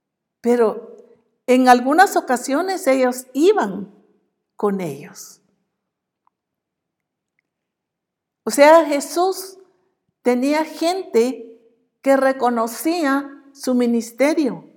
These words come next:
que reconocía lo que Jesús había hecho en la vida de ellos. Como menciona que muchas de ellas habían sido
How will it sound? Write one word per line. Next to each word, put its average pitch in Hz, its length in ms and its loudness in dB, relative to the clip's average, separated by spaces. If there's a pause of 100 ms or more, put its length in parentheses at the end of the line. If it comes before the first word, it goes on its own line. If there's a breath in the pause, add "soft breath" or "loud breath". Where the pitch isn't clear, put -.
(760)
que 262 160 2
reconocía 262 720 0
lo 349 100 0
que 277 140 -8
Jesús 302 560 -4
había 254 420 0
hecho 330 220 -4
en 240 100 -4
la 208 120 -4
vida 214 220 0
de 214 200 -2
ellos. 208 400 -6 (380 soft breath)
Como 254 240 2
menciona 285 680 0
que 247 100 -2
muchas 285 380 -4
de 254 140 2
ellas 262 240 0
habían 247 340 0
sido 240 460 -4